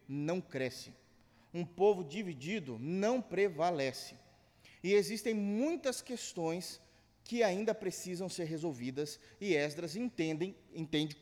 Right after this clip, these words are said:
corretamente que essas questões são de cunho espiritual.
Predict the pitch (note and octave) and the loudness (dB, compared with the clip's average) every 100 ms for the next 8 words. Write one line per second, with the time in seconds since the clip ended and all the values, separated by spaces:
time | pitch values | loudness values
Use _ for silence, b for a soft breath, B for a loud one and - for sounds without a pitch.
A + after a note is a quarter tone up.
0 | - B3+ D#4+ D#3+ F#3 B3+ G3 D#3+ E3+ - | 0 6 6 6 0 0 0 -2 -6 -16
1 | B B - F#3 G3 G#3 - A#3 - D#3+ | B B 2 6 6 2 -4 -6 -2 -2
2 | D3+ D#3+ - B B F#3+ F#3+ F3+ D#3 E3 | -2 -4 -10 B B -4 -2 -4 -4 -2
3 | F3 - F#3 G#3 - G3 F#3 D#3+ A#2+ G2 | -4 2 2 2 -2 -6 -6 -4 -2 -2